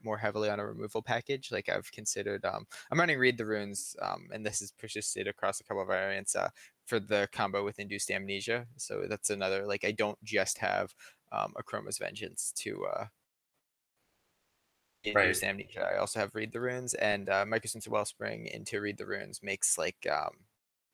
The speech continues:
Speaker 1: the crappy instant speed
Speaker 2: <laughs>
Speaker 1: divination.
Speaker 2: Yeah, Read the Runes, um, basically it's the next spell, it's an instant, draw X cards, and for each ca-,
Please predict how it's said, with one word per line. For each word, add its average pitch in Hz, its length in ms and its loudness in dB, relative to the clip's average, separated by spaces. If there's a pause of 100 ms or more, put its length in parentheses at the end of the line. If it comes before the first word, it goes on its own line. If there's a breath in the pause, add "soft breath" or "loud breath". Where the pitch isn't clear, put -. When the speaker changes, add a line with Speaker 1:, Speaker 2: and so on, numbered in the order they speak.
(1600)
Speaker 1:
the - 120 -8 (500)
crappy 92 380 2
instant - 320 -4
speed 98 240 -4
Speaker 2:
<laughs> - 520 -6
Speaker 1:
divination. 90 600 -8 (540 loud breath)
Speaker 2:
Yeah, 98 360 8 (100)
Read 143 220 12
the 131 80 12
Runes, 104 420 8 (180)
um, 87 500 8 (340)
basically 120 240 10
it's 104 80 2
the 101 60 4
next 95 160 4
spell, 92 280 8
it's - 120 -2
an 87 120 4
instant, 90 360 0
draw 107 160 10
X 98 200 4
cards, 90 360 8
and 104 160 4
for 98 160 2
each 107 300 4
ca-, - 180 -4